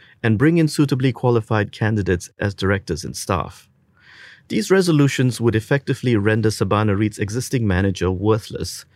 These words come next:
and represented a transfer of value from E S R Group to unit holders of Sabana reit.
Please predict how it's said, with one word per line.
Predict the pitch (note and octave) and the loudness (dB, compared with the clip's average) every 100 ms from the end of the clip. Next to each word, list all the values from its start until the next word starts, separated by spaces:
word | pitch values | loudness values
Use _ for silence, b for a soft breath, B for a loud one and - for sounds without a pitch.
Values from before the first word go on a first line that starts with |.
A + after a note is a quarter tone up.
| B B B | B B B
and | - B2+ | -2 -2
represented | C#3 F#3+ G#3+ E3+ D3+ D3+ C#3 - | 2 2 2 2 2 2 0 0
a | |
transfer | A2 - E3+ F3 F3+ - E3 | -2 0 2 2 0 2 4
of | B2+ G#2+ | 4 2
value | A2 A#2+ B2+ A2+ F2+ G2+ - b | 0 0 2 0 0 -2 -8 b
from | - A2+ A#2+ | -2 -2 0
E | D3+ D#3+ | 0 0
S | D3 | 2
R | C3+ A#2+ | 2 2
Group | G#2+ G#2+ - _ | 2 0 0 _
to | B2+ | -4
unit | A2 C#3 C3+ | 0 2 2
holders | A#2 G#2 G2+ G2 | 0 0 0 -2
of | G2 | -6
Sabana | - F#2+ F#2+ F#2+ F#2 | -4 -2 0 0 -2
reit. | F2+ - - | -4 -8 -14